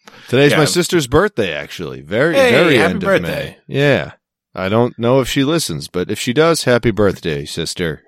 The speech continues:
Speaker 1: who I
Speaker 2: Man.
Speaker 1: won't name because, uh, I don't know.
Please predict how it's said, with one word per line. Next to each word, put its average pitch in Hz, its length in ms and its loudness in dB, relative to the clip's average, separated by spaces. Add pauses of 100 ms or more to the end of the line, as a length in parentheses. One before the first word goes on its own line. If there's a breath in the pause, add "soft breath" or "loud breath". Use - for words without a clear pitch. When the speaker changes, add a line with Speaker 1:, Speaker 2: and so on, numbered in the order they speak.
Speaker 1:
who 80 200 -4
I 82 120 -2
Speaker 2:
Man. 127 160 2
Speaker 1:
won't 98 140 -2
name 107 440 2 (140)
because, 80 920 -6 (1700 loud breath)
uh, 85 320 0 (100)
I - 40 2
don't 113 160 0
know. 151 280 0